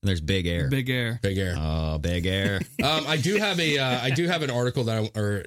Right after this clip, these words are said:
Speaker 3: kind of a topic I wanted to talk about 'cause I think it's, I think it's funny. Um, it's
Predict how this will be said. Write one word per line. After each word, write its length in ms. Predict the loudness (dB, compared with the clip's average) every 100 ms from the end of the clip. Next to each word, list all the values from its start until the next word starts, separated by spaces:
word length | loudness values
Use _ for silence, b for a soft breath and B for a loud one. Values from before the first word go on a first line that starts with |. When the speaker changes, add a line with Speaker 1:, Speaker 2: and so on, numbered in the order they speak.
| -2
Speaker 3:
kind 140 | -2
of 60 | 0
a 20 |
topic 400 | 0 -2 0 0
I 20 | 0
wanted 260 | 0 -2
to 60 | -4
talk 240 | -4 -2 0
about 160 | -2
'cause 80 | -2
I 60 | -2
think 200 | -2 -2
it's, 160 | -4 -4
I 60 | -2
think 160 | -2
it's 100 | -4
funny. 460 | -6 -2 0 -2 -6 _ _ _ -4
Um, 260 | -2 0 0
it's 200 | -2